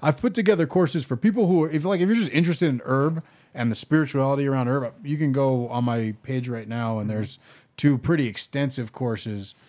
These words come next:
Speaker 1: um, on the spirituality and magic of herb, and, and, uh, great place to get started.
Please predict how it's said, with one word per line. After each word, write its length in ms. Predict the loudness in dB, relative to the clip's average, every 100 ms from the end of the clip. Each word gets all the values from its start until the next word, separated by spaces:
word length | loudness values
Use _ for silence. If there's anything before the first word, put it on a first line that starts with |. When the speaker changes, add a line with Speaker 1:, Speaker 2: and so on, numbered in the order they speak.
| _ _ -10
Speaker 1:
um, 520 | -6 -6 -6 -10 -14 _ _ _ _ -10
on 120 | -4
the 60 | -4
spirituality 640 | 0 0 0 -4 -4 -4
and 100 | -4
magic 380 | -4 -6 -8 -12
of 100 | -12
herb, 260 | -10 -10 -10
and, 200 | -12 -14 _ -14
and, 240 | -12 -10
uh, 200 | -10 -12 -16 -20 _ _ _ _ _ _ -2
great 300 | 0 0 0
place 240 | -4 -4
to 100 | -8
get 160 | -10 -12
started. 420 | -12 -12 -14